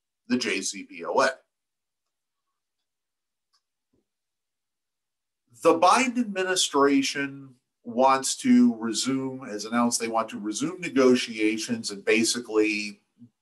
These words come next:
go back to the J C P O A as a starting point. But the position of the Biden administration is that the first step in this is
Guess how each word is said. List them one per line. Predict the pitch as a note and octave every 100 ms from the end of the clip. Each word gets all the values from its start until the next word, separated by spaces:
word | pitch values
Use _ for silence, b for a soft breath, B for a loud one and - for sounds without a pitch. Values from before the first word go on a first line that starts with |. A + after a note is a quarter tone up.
| -
go | D3+ E3
back | D3+ C#3+
to | C#3+
the | B2
J | A#2+ A2+ A2+
C | - G#2+
P | G2+ G2+ G2
O | G2
A | F#2 F2+ F#2 F#2 F#2
as | -
a | F#2
starting | - - G2+ A2 -
point. | _ - _ _ _ _ _ _ _ _ _ _ _ _ _ _ _ _ _ _ -
But | - - - - _ _ _ _ _ _ _ _ _ _ _ _ _ _ _ _ _ _ _ _ _ _ _ _ _
the | -
position | - C#3+ A3+ A#3 A3+ G#3
of | F#3
the | C3+
Biden | F#3 A3+ G#3+
administration | G3+ F3+ F3 D#3+ D#3 C#3+ C#3+ C#3 C#3+ C#3+ C3
is | A#2+ B2 B2 A#2+ -
that | G#2+ G#2+ G#2+ A2 - _ _ _ _ _ -
the | - - - -
first | C4 - -
step | D3+ C#3+ D3
in | C3+
this | A2+ G2+ G#2 - -
is | G2+ G2+ G2+ -